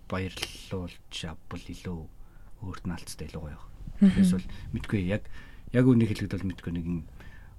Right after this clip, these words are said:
Speaker 1: өөртөө юм авч чаддгүй шүү дээ би.
Speaker 2: Мгм.
Speaker 1: Нөгөө гэрийнхэн мэрийнхэнд ч юм уу тэгээд даваад өгчдөг. Тэгээ нөгөө нэг манай аав, эмээ энэ төр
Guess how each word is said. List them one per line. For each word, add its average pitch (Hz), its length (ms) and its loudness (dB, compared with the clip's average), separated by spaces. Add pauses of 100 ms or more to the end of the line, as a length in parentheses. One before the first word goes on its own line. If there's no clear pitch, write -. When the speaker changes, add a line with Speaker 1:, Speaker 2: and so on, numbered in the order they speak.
(120)
Speaker 1:
өөртөө 151 460 10
юм 135 160 12
авч - 160 -2
чаддгүй - 240 -8
шүү - 160 -10
дээ 82 80 -12
би. 80 40 -12 (360)
Speaker 2:
Мгм. 190 240 12 (800)
Speaker 1:
Нөгөө 95 180 -4
гэрийнхэн 135 320 8
мэрийнхэнд 101 340 0
ч - 140 -10
юм 85 100 -2
уу 82 140 -8
тэгээд 87 240 -6 (160)
даваад 82 400 -6
өгчдөг. - 580 -12 (480)
Тэгээ 98 140 -2
нөгөө 98 180 0
нэг 90 140 -8
манай 107 720 2 (560)
аав, 101 320 2
эмээ 95 320 -2
энэ - 80 -12
төр - 140 -8